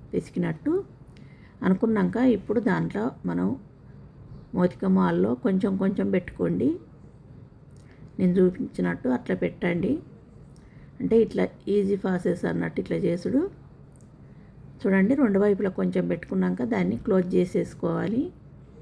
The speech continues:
క్లోజ్ చేసి కొంచెం నొక్కినట్టు అంటే మనకు కరెక్ట్గా వస్తుంది. ఇప్పుడు ఎక్స్ట్రా ఏమన్నా ఉంటే దాన్ని తీసేసుకొని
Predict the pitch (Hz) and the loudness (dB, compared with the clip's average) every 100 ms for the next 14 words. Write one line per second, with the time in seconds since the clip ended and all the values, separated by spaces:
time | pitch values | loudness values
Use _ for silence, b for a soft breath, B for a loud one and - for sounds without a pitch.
0 | - - - - - B B B - 208 | -20 -20 -20 -20 -20 B B B -4 4
1 | 190 185 202 190 247 233 196 196 185 185 | 4 4 4 2 0 -6 -4 -2 0 -2
2 | - 196 190 185 - 262 277 190 190 302 | -4 -6 -4 -4 -2 0 2 0 0 -4
3 | 320 208 196 - - 185 - - 208 330 | -2 -2 -2 -2 -2 -4 -2 -2 0 -2
4 | 359 - - B B B B - - - | -6 -16 -20 B B B B -20 -20 -16
5 | - 185 220 285 196 - 202 185 180 180 | -8 2 4 4 2 -2 2 4 4 2
6 | 175 185 254 196 180 - 180 185 180 - | 0 2 2 2 0 -2 -2 -2 -4 -4
7 | 180 180 | -4 2